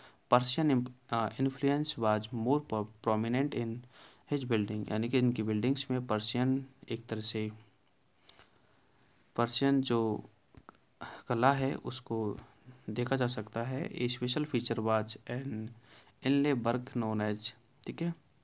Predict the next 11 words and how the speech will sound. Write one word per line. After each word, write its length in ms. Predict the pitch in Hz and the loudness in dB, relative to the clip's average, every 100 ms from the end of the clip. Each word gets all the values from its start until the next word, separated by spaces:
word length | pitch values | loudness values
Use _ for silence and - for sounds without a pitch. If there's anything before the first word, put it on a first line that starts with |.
| _ _ _ _ _ _ | _ _ _ _ _ _
पितृदुरा, 640 | - 135 147 120 117 117 135 | -2 0 2 0 2 0 0
जो 220 | - 113 | -2 -2
कि 120 | 120 | 0
अभी 120 | 113 | 0
मैंने 160 | 110 110 | 0 0
बताया 360 | 107 110 117 | 0 2 2
है, 340 | 135 139 143 143 - _ | 2 0 -6 -10 -16 _
ठीक 180 | 127 127 | -10 -4
है, 180 | 151 139 - | -6 -6 -12
उसमें 440 | - 113 110 107 107 - - - _ | -8 -4 -2 -4 -6 -14 -20 -20 _
जो 440 | 107 113 107 107 | -4 0 2 0